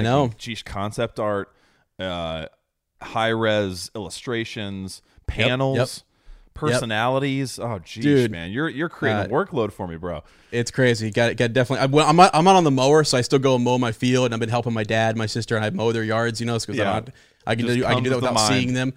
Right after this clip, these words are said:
Speaker 1: Yep.
Speaker 2: And I get, they, they come to mind. It's just fantastic. But, uh, yeah, I sent those to you, like, a couple weeks ago, and I was just like, "This is
Speaker 1: I
Speaker 2: where
Speaker 1: was
Speaker 2: my
Speaker 1: dying.
Speaker 2: mind is right now." <laughs> And you're like,
Speaker 1: <laughs> I
Speaker 2: "What's
Speaker 1: was
Speaker 2: going on with Ez?"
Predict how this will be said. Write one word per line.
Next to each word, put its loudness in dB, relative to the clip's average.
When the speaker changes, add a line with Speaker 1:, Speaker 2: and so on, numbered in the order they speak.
Speaker 1:
Yep. -2
Speaker 2:
And 2
I 6
get, 0
they, 0
they -2
come -2
to -4
mind. -2
It's -6
just -8
fantastic. -4
But, -4
uh, -2
yeah, 2
I 6
sent 4
those 6
to 0
you, 4
like, -2
a 0
couple -2
weeks -4
ago, -2
and -2
I -2
was -6
just -8
like, -6
"This -6
is -4
Speaker 1:
I -4
Speaker 2:
where 2
Speaker 1:
was 2
Speaker 2:
my 0
Speaker 1:
dying. -2
Speaker 2:
mind -2
is -4
right -2
now." -2
<laughs> 0
And 0
you're 2
like, 0
Speaker 1:
<laughs> 2
I 6
Speaker 2:
"What's 6
Speaker 1:
was 4
Speaker 2:
going 8
on 6
with 6
Ez?" 2